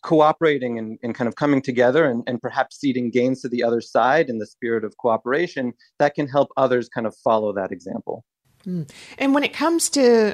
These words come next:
Speaker 2: uh, political ideologies, uh, I know you've said you want to expand your research to study people in other countries and cultures.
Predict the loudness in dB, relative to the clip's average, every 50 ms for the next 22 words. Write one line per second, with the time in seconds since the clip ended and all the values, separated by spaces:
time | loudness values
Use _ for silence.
0 | -4 -6 -8 -8 -10 -10 -2 0 0 2 2 0 0 0 0 0 0 0 -2 -2
1 | -2 -4 -6 -6 -8 -8 -8 -8 -6 -4 -4 -4 -4 -4 -4 -2 0 0 0 0
2 | 0 0 -2 -2 -2 -2 0 0 -2 -4 -8 -8 -4 -2 -2 0 0 0 0 -2
3 | -4 -4 -4 -4 -4 -4 -4 -4 -4 -2 -2 0 0 2 2 2 2 2 0 0
4 | 0 -2 -6 -6 -6 -6 -6 -6 -6 -6 -6 -6 -4 -2 -2 0 0 0 -2 -2
5 | -4 -4 -4 -2 -2 -2 -2 -2 -4 -6 -6 -6 -8 -8 -4 -2 -2 -2 0 0
6 | 0 2 2 0 -2 -4 -6 -8 -6 -2 0 0 0 0 0 2 4 4 2 0